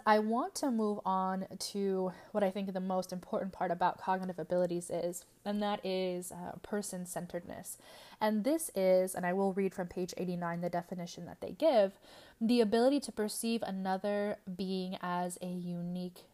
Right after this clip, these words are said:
individual. And I really like that because it goes back to the I thou, right? The I,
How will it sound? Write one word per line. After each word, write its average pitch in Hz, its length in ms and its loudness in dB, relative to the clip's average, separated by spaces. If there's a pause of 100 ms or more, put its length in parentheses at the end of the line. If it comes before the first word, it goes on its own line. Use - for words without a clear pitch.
individual. 175 680 -2 (1400)
And 214 120 2
I - 20 6
really 277 240 6
like 185 240 4
that 185 140 4
because 185 260 -2
it 180 80 -4
goes 196 240 2
back 170 320 0
to 196 320 -4
the 185 300 -6 (480)
I 196 300 6
thou, 180 460 2
right? 190 220 4
The 180 140 -4
I, 185 160 6